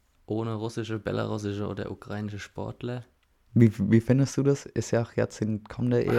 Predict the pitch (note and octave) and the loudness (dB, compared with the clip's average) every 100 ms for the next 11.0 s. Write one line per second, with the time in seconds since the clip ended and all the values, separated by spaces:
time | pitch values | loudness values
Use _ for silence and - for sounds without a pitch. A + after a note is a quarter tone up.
0 | A#2+ B2 A#2 A#2 G#2+ - - - - - | 2 0 -4 -8 -10 -10 -12 -12 -14 -18
1 | _ - G#2+ G#2 - B2 B2+ A#2+ - - | _ -14 -10 -8 -4 -2 0 -4 -8 -4
2 | B2 A#2+ A2 - B2 A#2+ A#2 A2 G#2 G2+ | -2 -2 -4 -6 -4 -2 -2 -2 -4 -6
3 | - _ _ _ _ - G2+ - G#2+ G#2+ | -10 _ _ _ _ -8 -6 0 0 0
4 | G#2+ - - A#2 A2+ A#2 G#2+ G#2 G#2+ A#2+ | -2 -4 -2 0 0 0 -2 -2 -2 -2
5 | B2+ A2 G#2 A2 G#2+ - A2+ A2 G2+ - | -2 -2 -4 -4 -6 -4 -6 -4 -6 -6
6 | - - - _ _ _ _ _ _ _ | -12 -14 -18 _ _ _ _ _ _ _
7 | G#2 G2 - G2 - G2+ A2 A#2 A2 - | -8 -8 -8 -10 -8 -2 -2 -2 -4 -12
8 | _ _ _ B2+ C3 C#3 - B2+ A2+ G2+ | _ _ _ -2 -2 -2 -2 -2 -2 -4
9 | A2+ A#2 C3 B2 B2 A#2+ A#2+ G#2 G2+ G2+ | -6 -4 -4 -4 -2 -2 -4 -4 -4 -4
10 | G2 G2 A#2 C3 - - A2 - A2+ C#3 | -4 -6 -6 -8 -10 -8 -10 -6 -6 -6